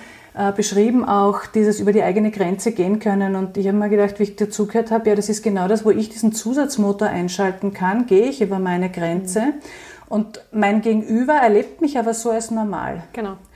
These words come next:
Speaker 2: Das ist nämlich
Speaker 1: Und,
Speaker 2: genau der Punkt.
Speaker 1: und das ist nämlich das Gefährliche, weil, weil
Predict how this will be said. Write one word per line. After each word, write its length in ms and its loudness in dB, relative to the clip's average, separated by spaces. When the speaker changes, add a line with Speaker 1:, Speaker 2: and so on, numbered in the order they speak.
Speaker 2:
Das 160 -6
ist 100 -10
nämlich 160 2
Speaker 1:
Und, 60 2
Speaker 2:
genau 180 -8
der 100 -12
Punkt. 220 -8
Speaker 1:
und 180 2
das 140 6
ist 140 2
nämlich 200 4
das 180 -2
Gefährliche, 720 0
weil, 240 2
weil 240 0